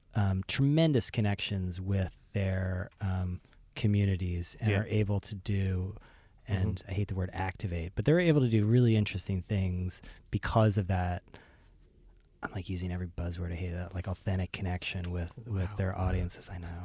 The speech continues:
Speaker 2: <laughs>
Speaker 1: it's horrible. Uh, and so, you know, I mean, look, I mean, like, what Emily Weiss was able to turn you know, her blog into
Speaker 2: Mm.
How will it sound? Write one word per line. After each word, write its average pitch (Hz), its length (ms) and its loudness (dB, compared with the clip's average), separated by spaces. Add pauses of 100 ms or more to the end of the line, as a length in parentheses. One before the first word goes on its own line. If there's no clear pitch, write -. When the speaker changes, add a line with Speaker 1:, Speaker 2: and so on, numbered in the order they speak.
(140)
Speaker 2:
<laughs> - 220 -6
Speaker 1:
it's - 240 -4
horrible. 107 440 6 (720)
Uh, 135 680 12 (140)
and 127 880 10 (340)
so, 131 640 6
you 185 140 8
know, 143 120 12
I 113 40 8
mean, 117 160 6
look, 127 260 4
I 113 40 0
mean, 104 220 4
like, 98 160 0
what 117 220 2 (320)
Emily 147 260 10
Weiss 110 360 4
was 98 120 2
able 98 260 2
to - 80 -6
turn 104 680 2 (280)
you 107 60 2
know, 98 80 2
her 110 120 2
blog 98 720 0
into 98 240 -2
Speaker 2:
Mm. - 20 -10